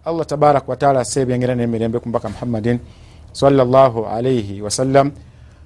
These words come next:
olw'okubanga Nabbi sallallahu alayhi wa sallam yatuukiriza omulimu omu-, omukulu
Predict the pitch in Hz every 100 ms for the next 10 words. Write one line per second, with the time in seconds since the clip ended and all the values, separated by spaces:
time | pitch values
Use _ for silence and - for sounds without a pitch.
0 | - - - 120 139 147 147 143 131 131
1 | 127 139 131 120 131 120 107 117 127 104
2 | 107 104 110 - 123 120 117 120 - -
3 | - - 110 135 127 117 110 123 127 -
4 | 110 117 123 123 123 - - - - -
5 | - 120 120 123 - 131 127 147 143